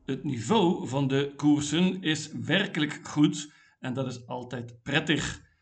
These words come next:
Ook onze eigen Paul Haaghoort maakt deze week de reis naar Zweden en hij heeft een aantal spannende paarden aan de start. Ook maken we kennis met twee zeer interessante buitenlandse paarden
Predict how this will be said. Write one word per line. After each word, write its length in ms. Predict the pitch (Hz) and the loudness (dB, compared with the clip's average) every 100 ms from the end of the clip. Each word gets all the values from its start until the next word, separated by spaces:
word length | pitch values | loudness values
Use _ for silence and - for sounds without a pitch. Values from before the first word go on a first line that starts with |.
| _ | _
Ook 180 | - 135 | -10 -6
onze 260 | 139 123 160 | -4 -6 -4
eigen 440 | 147 139 143 120 | -4 -2 -4 -4
Paul 300 | - 139 135 | 0 2 0
Haaghoort 720 | - 131 202 180 156 180 190 - | 0 4 6 6 4 4 0 0
maakt 360 | 143 143 - | 2 2 0
deze 240 | 139 135 139 | -2 0 0
week 200 | 131 120 | 0 0
de 80 | |
reis 240 | 127 131 123 | 0 0 0
naar 160 | 131 | -2
Zweden 640 | 117 123 131 127 151 180 - - _ | -2 -2 0 2 2 0 -2 -18 _
en 100 | 135 | -4
hij 100 | 127 | -2
heeft 120 | 131 | -2
een 100 | 127 | -2
aantal 280 | 127 123 131 - | -4 -6 -10 -10
spannende 840 | - - 156 147 151 147 147 - | -10 -4 0 4 6 6 2 -2
paarden 360 | - 165 190 185 | 4 6 6 4
aan 100 | 175 | 4
de 80 | 165 | 4
start. 520 | 139 170 135 - - _ _ _ _ _ | 6 4 4 -4 -14 _ _ _ _ _
Ook 280 | 139 147 - | 2 2 0
maken 300 | 147 139 143 | 0 2 2
we 80 | 143 | 2
kennis 380 | 143 147 147 - | 4 4 4 2
met 280 | 143 143 - | -2 -4 -2
twee 280 | 143 143 143 | 0 2 0
zeer 520 | 110 107 170 208 180 | -6 2 4 4 2
interessante 800 | 175 165 160 - 156 147 143 151 113 | 2 2 0 0 0 2 0 -2 2
buitenlandse 580 | 151 175 160 147 156 | 2 4 0 0 -2
paarden 560 | - 139 131 147 180 180 | 2 4 4 4 2 -2